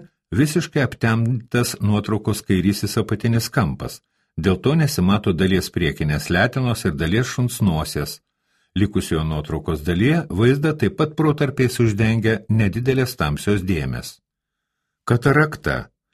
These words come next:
Visas matomas vaizdas toks pat kaip realiame vaizde, tik visiškai susiliejęs, dėl to smulkesnės detalės nėra įžiūrimos. Tinklainės atšoka.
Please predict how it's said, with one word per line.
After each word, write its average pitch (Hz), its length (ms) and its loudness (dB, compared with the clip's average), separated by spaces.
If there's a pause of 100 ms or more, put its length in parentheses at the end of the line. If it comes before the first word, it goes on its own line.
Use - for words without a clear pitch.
(220)
Visas 107 400 2
matomas 95 560 2
vaizdas 110 480 0 (180)
toks - 260 -2
pat 123 220 -2
kaip 123 240 -2
realiame 120 540 2
vaizde, 71 560 0
tik 107 240 -4
visiškai 143 500 0
susiliejęs, 87 880 0 (500)
dėl 107 160 4
to 101 160 2
smulkesnės 80 720 -2
detalės 92 540 0
nėra 95 260 2
įžiūrimos. 71 840 -2 (960)
Tinklainės 127 720 -2
atšoka. 139 540 -6